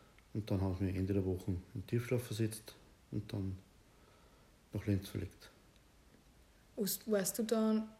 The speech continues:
Speaker 2: hast du den Transport nach Linz, hast du das mitgekriegt?
Speaker 1: Da hab ich nichts mehr mitgekriegt,
Speaker 2: Da hast,
Speaker 1: nein.
Speaker 2: da war's komplett
Speaker 1: Also von
Speaker 2: weg.
Speaker 1: Linz weiß ich eigentlich gar nichts, da bin ich fünf Wochen gewesen.
Speaker 2: Okay.
Speaker 1: Von dem weiß ich eigentlich gar nichts.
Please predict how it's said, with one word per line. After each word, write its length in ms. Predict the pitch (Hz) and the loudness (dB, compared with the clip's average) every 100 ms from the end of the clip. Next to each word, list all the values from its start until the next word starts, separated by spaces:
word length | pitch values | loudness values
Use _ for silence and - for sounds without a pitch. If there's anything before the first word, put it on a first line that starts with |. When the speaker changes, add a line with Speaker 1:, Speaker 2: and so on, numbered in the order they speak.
| - | -4
Speaker 2:
hast 240 | 196 - | -4 0
du 40 | 208 | 0
den 120 | 196 | 2
Transport 520 | 196 180 - 202 190 | 0 -2 -2 -4 0
nach 180 | 190 185 | -2 2
Linz, 300 | 208 214 - | 2 2 0
hast 140 | 190 | -2
du 100 | - | -4
das 100 | 175 | -2
mitgekriegt? 480 | 202 220 - 226 220 | 0 -2 -2 -2 2
Speaker 1:
Da 60 | 104 | 4
hab 80 | |
ich 40 | 98 | 4
nichts 220 | 101 - | 2 2
mehr 80 | 92 | 0
mitgekriegt, 300 | 87 92 101 | 0 0 0
Speaker 2:
Da 40 | |
hast, 120 | 95 | 2
Speaker 1:
nein. 80 | 92 | 2
Speaker 2:
da 160 | - 196 | 2 2
war's 240 | 190 180 | 0 -2
komplett 300 | - 196 190 95 | -2 0 2 4
Speaker 1:
Also 60 | |
von 80 | 101 | 6
Speaker 2:
weg. 60 | 107 | 6
Speaker 1:
Linz 120 | 107 - | 4 0
weiß 120 | 95 | 2
ich 60 | 98 | 2
eigentlich 260 | 95 92 | 0 -4
gar 160 | - 104 | -2 2
nichts, 200 | 107 - | 2 0
da 60 | 104 | -2
bin 120 | 98 | -2
ich 80 | 98 | 0
fünf 220 | 107 107 | 0 2
Wochen 240 | 110 104 104 | 0 0 0
gewesen. 240 | 107 104 - - - | 0 0 -4 -18 -6
Speaker 2:
Okay. 420 | 220 214 220 214 214 - - - - | -4 -2 2 2 0 -8 -20 -20 -4
Speaker 1:
Von 100 | 98 | 0
dem 160 | 92 | 0
weiß 100 | 90 | 0
ich 80 | 92 | -2
eigentlich 220 | 87 87 | -2 -4
gar 140 | - 90 | -4 -4
nichts. 340 | 90 - - | -4 -8 -16